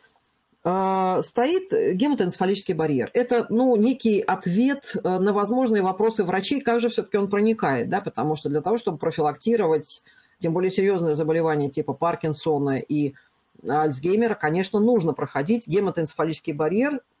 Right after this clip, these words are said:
туда действительно сложно попасть. Наш мозг, он, в общем, на замке относительно. Э, выход один. Обеспечить молекулу меланин необходимое сопровождение, способствующее увеличению проходимости через естественные разрывы в системе гематоэнцефалического барьера.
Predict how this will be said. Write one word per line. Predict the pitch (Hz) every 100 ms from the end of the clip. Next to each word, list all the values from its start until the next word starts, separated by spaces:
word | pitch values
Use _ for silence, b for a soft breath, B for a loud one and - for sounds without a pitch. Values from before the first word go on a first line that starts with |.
| _
туда | - 151 170
действительно | 202 196 214 196
сложно | - 233 160 120
попасть. | 151 - -
Наш | 175 226 208
мозг, | 220 262 -
он, | 165
в | 165
общем, | 170 - 139
на | 147
замке | 160 180 170 123
относительно. | 110 110 - 123 - - _ B B B B B _ _
Э, | - 160
выход | 190 339 269
один. | 277 196 151
Обеспечить | 156 202 - 311 -
молекулу | 262 262 247 214
меланин | 214 214 233 294
необходимое | 233 196 202 196 226 208
сопровождение, | 214 214 208 233 185 139 127
способствующее | - 147 208 196 160 - 156
увеличению | 151 247 269 285
проходимости | 170 165 147 190 220 -
через | 202 190 156
естественные | 143 160 165 226
разрывы | 202 147 151 160
в | 170
системе | - - 165
гематоэнцефалического | 156 143 139 147 - 156 143 - 156
барьера. | 202 202 120